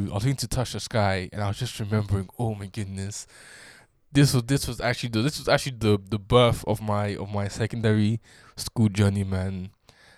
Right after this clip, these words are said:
And it's just, it just, it just brought me, it just, I just got a smile on my face, and it was sunny outside. It just set the whole as-,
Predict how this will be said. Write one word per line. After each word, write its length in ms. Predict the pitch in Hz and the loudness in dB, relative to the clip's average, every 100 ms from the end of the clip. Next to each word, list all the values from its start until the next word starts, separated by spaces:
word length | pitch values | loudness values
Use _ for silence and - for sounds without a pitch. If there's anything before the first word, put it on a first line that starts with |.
| _ | _
And 160 | 123 120 | 0 4
it's 200 | 117 - | 4 4
just, 280 | 123 - - | 0 0 -4
it 100 | 120 | -2
just, 160 | 139 | 0
it 100 | 127 127 | 0 2
just 240 | 151 110 | 2 2
brought 180 | 131 120 | 0 2
me, 300 | 117 117 107 - | 2 -2 -4 -8
it 40 | 120 | -16
just, 180 | 131 - | -10 2
I 120 | 123 | 2
just 140 | 160 | 2
got 200 | 139 127 | 4 4
a 60 | 104 | 4
smile 220 | - 110 | 0 0
on 60 | 104 | 2
my 100 | 95 | 0
face, 420 | - 110 98 - - - - | -2 -2 -2 -6 -14 -20 -14
and 100 | 117 | -6
it 20 | |
was 140 | 104 101 | -4 -2
sunny 320 | - 147 135 | 2 4 4
outside. 580 | 127 110 - 127 120 120 | 2 2 4 4 4 2
It 100 | 123 | 4
just 260 | 143 - | 4 2
set 300 | - 127 113 | 2 0 0
the 100 | 120 | -6
whole 400 | 107 - 131 127 - | -2 8 8 8 4
as-, 240 | 113 113 | -4 -6